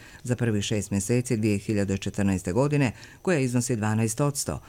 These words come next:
a primjenjivaće se od prvog januara dvije hiljade četrnaeste godine.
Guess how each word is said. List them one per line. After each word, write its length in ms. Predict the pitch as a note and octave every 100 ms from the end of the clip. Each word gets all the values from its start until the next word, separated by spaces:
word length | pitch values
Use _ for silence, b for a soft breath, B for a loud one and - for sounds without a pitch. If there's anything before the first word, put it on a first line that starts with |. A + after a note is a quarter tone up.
| B
a 120 | C#3+
primjenjivaće 760 | D3+ A2+ G2+ F2+ F2 B2+ D3 D3
se 200 | - C3+
od 160 | - D3
prvog 280 | A#2+ G2+ F2
januara 400 | G2+ B2 C#3 C#3+
dvije 280 | C3 F#2 G2
hiljade 400 | - B2 A#2+ B2
četrnaeste 580 | B2+ G#2 F2 F#2 - G2+
godine. 420 | F2+ D#2 D#2